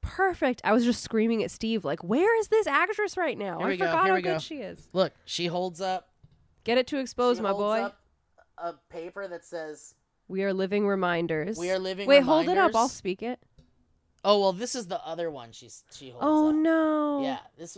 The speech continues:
Speaker 2: she holds up a sign that says, "We are living reminders." And then,
Speaker 1: So
Speaker 2: and,
Speaker 1: basically,
Speaker 2: uh,
Speaker 1: the thing Steve got for people who are listening, it looks like a picture frame with a moving
Speaker 2: It's
Speaker 1: image.
Speaker 2: one of those digital picture frames, yeah.
Speaker 1: Exactly. Was that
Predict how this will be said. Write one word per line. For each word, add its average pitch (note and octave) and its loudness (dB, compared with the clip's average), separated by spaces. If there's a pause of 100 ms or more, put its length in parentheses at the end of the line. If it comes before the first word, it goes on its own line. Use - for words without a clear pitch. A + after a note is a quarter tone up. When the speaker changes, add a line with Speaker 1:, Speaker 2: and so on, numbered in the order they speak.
(120)
Speaker 2:
she F#3+ -14
holds F#3+ -6
up F#3+ -10
a F3+ -14
sign F3 -8
that D#3 -14
says, D3+ -12
"We D#3 -8
are D#3+ -2
living D#3 -6
reminders." C3 -12 (640)
And C#3 -16
then, C#3 -14 (220)
Speaker 1:
So F#3+ 0
Speaker 2:
and, A#3 -2
Speaker 1:
basically, D#4 0
Speaker 2:
uh, - -2
Speaker 1:
the C4 -2
thing C4+ -2
Steve A#3+ -6
got G#3 2
for G#3+ -2
people G#3 -2
who G#3+ 0
are G3+ 2
listening, F#3 -2
it F3+ -2
looks A3 0
like B3 2
a B3+ -2
picture A3 -2
frame F#3+ 0
with F#3 0
a F#3 0
moving F3+ 2
Speaker 2:
It's E3+ 0
Speaker 1:
image. F#3 2
Speaker 2:
one F4 4
of E4 -2
those C4+ 0
digital A3+ -2
picture F3 -4
frames, G#2+ -8
yeah. G3+ -6
Speaker 1:
Exactly. E3+ -2
Was A3 0
that F#4 6